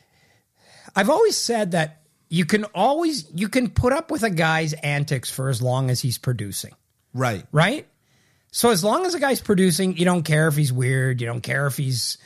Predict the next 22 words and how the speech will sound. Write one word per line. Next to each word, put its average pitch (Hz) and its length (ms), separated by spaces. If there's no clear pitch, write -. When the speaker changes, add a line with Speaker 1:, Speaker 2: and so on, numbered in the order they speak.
Speaker 1:
crazy 151 520
or 131 160
stupid 151 380
or 139 100
says 135 320
dumb 139 300
things 139 500
or 120 100
does 147 340
dumb 147 240
things 139 320
once 131 260
in 139 60
a 127 40
while. 123 500
Speaker 2:
Yeah. 131 220
Speaker 1:
It's 208 260
when 214 260
he 208 200
becomes 175 360
a 160 60
liability 151 880